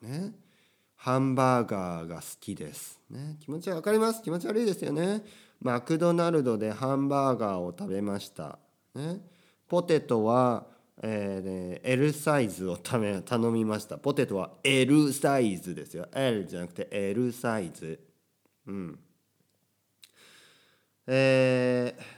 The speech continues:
その後、えー、スターバッ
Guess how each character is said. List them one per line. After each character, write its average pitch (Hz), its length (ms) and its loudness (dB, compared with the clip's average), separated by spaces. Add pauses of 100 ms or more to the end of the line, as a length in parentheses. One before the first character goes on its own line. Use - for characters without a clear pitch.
(420)
そ 139 180 -4
の 143 160 4
後、 151 760 0 (240)
え 107 500 -2
ー、 - 20 -10
ス - 140 -14
タ 147 320 6
ー 135 40 0
バ 139 140 2
ッ 139 40 -14